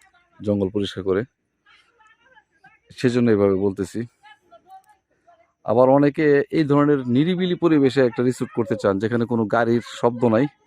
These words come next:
হ্যাঁ, শব্দ দূষণ নাই, একদম নির্মল বাতাস, নদীর পার। চাইলে আপনারা নদীর পাড়েরটা সহই নিতে পারেন। সেক্ষেত্রে আমি একটা গড় মূল্য বলে দিব আপনাদেরকে।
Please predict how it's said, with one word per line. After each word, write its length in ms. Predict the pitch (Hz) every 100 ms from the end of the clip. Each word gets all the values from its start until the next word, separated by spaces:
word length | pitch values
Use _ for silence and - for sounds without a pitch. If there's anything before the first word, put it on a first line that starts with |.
| - - _ _ _ _ _ _ _ _ -
হ্যাঁ, 160 | 156 135
শব্দ 240 | - 117 123
দূষণ 300 | 117 113 107
নাই, 200 | 104 107 101 _ _ _
একদম 580 | - 107 104 95 110 104 98 90 - _ _ _ -
নির্মল 520 | 107 127 123 117 107
বাতাস, 420 | 98 104 104 95 - -
নদীর 340 | 107 101 101
পার। 320 | 92 104 101 95 _ _ _ _ _ _ _ -
চাইলে 200 | 117 113
আপনারা 260 | 113 113 110
নদীর 280 | 113 113
পাড়েরটা 320 | 110 107 110 107
সহই 380 | - 110 107
নিতে 220 | 104 98 101
পারেন। 260 | 95 92 110 _ _ - _ _ _ _ _ _
সেক্ষেত্রে 400 | - 117 110 107
আমি 100 | 123
একটা 140 | 120 117
গড় 260 | 101 110
মূল্য 220 | 113 117 110
বলে 240 | 104 101
দিব 160 | 95 90
আপনাদেরকে। 420 | 90 90 87 -